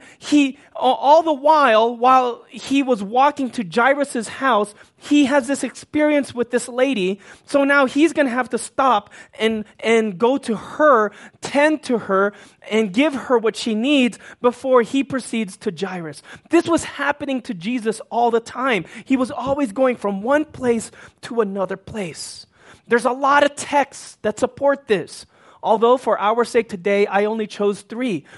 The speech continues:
Mark four, uh, Matthew four eighteen, Mark two twenty-three, and Luke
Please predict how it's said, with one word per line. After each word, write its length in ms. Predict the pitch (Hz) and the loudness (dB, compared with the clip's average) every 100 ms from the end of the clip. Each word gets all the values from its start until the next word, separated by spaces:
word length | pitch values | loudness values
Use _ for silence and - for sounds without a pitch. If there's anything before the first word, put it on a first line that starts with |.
| - | -10
Mark 280 | 180 196 202 | -2 -2 -2
four, 400 | - 208 214 - 208 | -4 0 0 0 0
uh, 200 | 185 170 | 2 0
Matthew 480 | 175 220 240 254 | -2 0 0 -2
four 320 | 247 247 220 220 | -6 -2 -2 -2
eighteen, 500 | 214 - 214 202 - - _ | -4 -6 -6 -4 -8 -16 _
Mark 300 | 208 214 214 | 0 0 -2
two 180 | - 233 | -6 -6
twenty-three, 540 | - 220 214 208 196 | -6 -6 -6 -6 -6
and 180 | 185 185 | -4 -2
Luke 260 | 190 190 | -4 -4